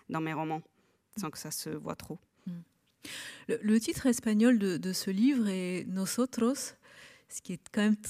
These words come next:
Speaker 2: très différent de Irene. Euh, ça, ça ne raconte pas complètement la même chose. Est-ce, est-ce que vous pouvez, euh, nous éclairer sur, sur ce titre original que vous avez choisi ?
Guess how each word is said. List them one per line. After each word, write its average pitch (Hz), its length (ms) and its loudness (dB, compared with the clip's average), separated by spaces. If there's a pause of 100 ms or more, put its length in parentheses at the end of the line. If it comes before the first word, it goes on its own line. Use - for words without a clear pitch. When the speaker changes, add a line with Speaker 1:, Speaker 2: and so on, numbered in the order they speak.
Speaker 2:
très 269 240 4
différent 226 720 4 (160)
de 190 640 0
Irene. 220 500 -2 (320)
Euh, 180 540 -4
ça, - 180 -8
ça 196 160 -4
ne 185 80 -2
raconte 202 400 -2
pas 262 220 -6
complètement 226 440 2
la 214 120 0
même 202 180 0
chose. 311 320 -2
Est-ce, 220 180 0
est-ce 196 160 -4
que - 120 -4
vous 208 180 2
pouvez, 233 500 4
euh, 185 240 0 (360)
nous 190 120 2
éclairer 226 440 4
sur, 208 260 -2
sur - 220 -6
ce - 120 -4
titre - 340 0
original 202 540 2
que 240 100 -4
vous 196 180 -6
avez 185 180 -8
choisi ? 208 400 -6